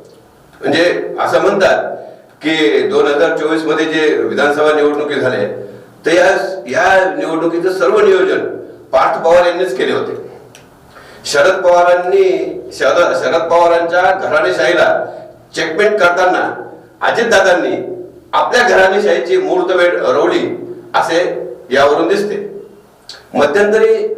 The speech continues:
पण मध्यंतरी काय झालं, पार्थ पवार त्या भूखंड प्रकरणात अडकला, त्यामुळे अजितदादांना जाहीरपणे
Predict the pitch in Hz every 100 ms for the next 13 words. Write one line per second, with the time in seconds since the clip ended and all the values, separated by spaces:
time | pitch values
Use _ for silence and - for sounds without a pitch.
0 | - - - - - - 196 202 196 190
1 | 185 185 135 139 - 131 131 143 170 170
2 | 170 170 170 170 165 - 151 151 - -
3 | 151 151 143 - - - - - _ _
4 | _ - - - - 202 214 - - 190
5 | 185 185 - 226 214 - - - - -
6 | - - 220 220 226